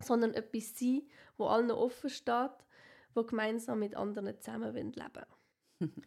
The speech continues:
Und solange Care Selbstlosigkeit ist und mit Liebe verschmilzt, können wir uns als freie Menschen sehen. Die, die Care-Arbeit auf sich nehmen,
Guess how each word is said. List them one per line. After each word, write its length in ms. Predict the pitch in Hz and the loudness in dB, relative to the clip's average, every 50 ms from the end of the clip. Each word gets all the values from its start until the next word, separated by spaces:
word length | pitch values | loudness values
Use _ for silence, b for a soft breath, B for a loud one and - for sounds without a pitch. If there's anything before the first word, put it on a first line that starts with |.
| B B B B B _ _ _ _ | B B B B B _ _ _ _
Und 460 | - 240 240 233 233 226 226 233 - B B B B B B B _ | 0 2 2 4 4 2 0 -2 -8 B B B B B B B _
solange 360 | - 269 233 233 233 233 233 | -4 0 2 2 2 0 -2
Care 380 | 233 - 247 240 240 240 240 - - | -6 -2 0 2 2 2 0 -2 -6
Selbstlosigkeit 1120 | - - 240 247 262 254 - - - 247 247 247 247 277 254 - - 254 240 233 233 233 | -4 0 2 2 2 0 -4 -2 0 2 2 2 0 -6 -10 -8 -6 -4 -4 -4 -4 -6
ist 260 | - 247 247 247 - | -6 -6 -6 -6 -6
und 200 | - - 226 226 | -4 -2 -2 -2
mit 200 | 220 220 214 - | -2 -4 -6 -6
Liebe 320 | - 226 240 262 254 262 254 | -2 2 2 2 2 2 -4
verschmilzt, 560 | - 262 247 - 240 226 233 269 277 - - _ _ _ _ _ _ _ - | -4 -6 -4 -2 -2 0 0 -2 -4 -8 -18 _ _ _ _ _ _ _ 2
können 220 | - 254 247 247 | 6 6 8 8
wir 140 | 254 240 226 | 8 6 6
uns 160 | 220 226 226 | 4 2 -2
als 180 | - 220 214 - | -4 -8 -8 -8
freie 340 | - - 208 214 214 220 214 | -6 -2 0 2 2 2 2
Menschen 440 | 202 196 208 208 220 220 - 233 - - | 0 0 -2 -2 -2 -4 -6 -8 -10 -10
sehen. 320 | - - - - - - - _ _ _ _ _ _ _ _ _ _ _ _ - | -14 -12 -12 -12 -12 -14 -16 _ _ _ _ _ _ _ _ _ _ _ _ 2
Die, 140 | 254 285 294 285 - - - | 4 6 6 6 4 2 0
die 180 | 220 233 226 233 | 0 0 0 -2
Care-Arbeit 760 | - - 262 240 240 254 269 - - 214 214 214 220 - 240 - | -4 0 2 2 4 2 2 0 0 0 0 0 -2 -4 -4 -4
auf 120 | 277 269 | -6 -6
sich 220 | - - 285 269 - | -4 -4 -4 -2 0
nehmen, 340 | 262 254 247 247 254 269 | 0 0 2 2 0 0